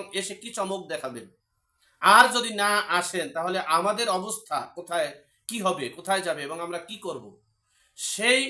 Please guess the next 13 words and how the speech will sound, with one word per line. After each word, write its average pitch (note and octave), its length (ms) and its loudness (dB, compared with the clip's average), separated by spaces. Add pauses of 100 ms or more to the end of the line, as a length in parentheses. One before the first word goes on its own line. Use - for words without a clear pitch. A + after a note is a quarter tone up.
(140)
আতঙ্ক A#3+ 480 2
বিরাজ G#3 360 0
করছে A3 320 -8 (240)
অন্তর্বর্তীকালীন F#3 760 -8
সরকারের C#3+ 500 -8
মধ্যে। A#2+ 320 -14 (760)
সে - 160 -6
বিষয়ে A3 340 -2
সংক্ষেপে G#3+ 560 -8
আপনাদের E3+ 380 -12
সাথে - 160 -16 (100)
শেয়ার C#3 240 -10
করছি। - 260 -20